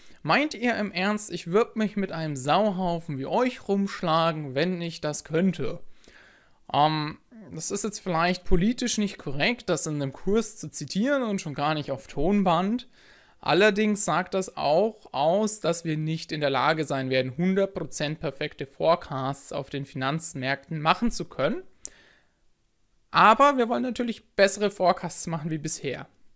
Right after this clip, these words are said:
Ja, deswegen gehen wir her und sagen, okay, die Finanzen selber, die ökonometrischen Modelle selber reichen nicht mehr.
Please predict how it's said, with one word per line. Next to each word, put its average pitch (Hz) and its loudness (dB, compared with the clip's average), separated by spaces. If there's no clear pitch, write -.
Ja, 202 2
deswegen 233 2
gehen 208 0
wir 190 6
her 208 4
und 220 2
sagen, 202 4
okay, 202 0
die 220 -2
Finanzen 180 0
selber, 240 4
die 202 0
ökonometrischen 175 -2
Modelle 175 2
selber 160 4
reichen 165 2
nicht 254 -2
mehr. 247 -2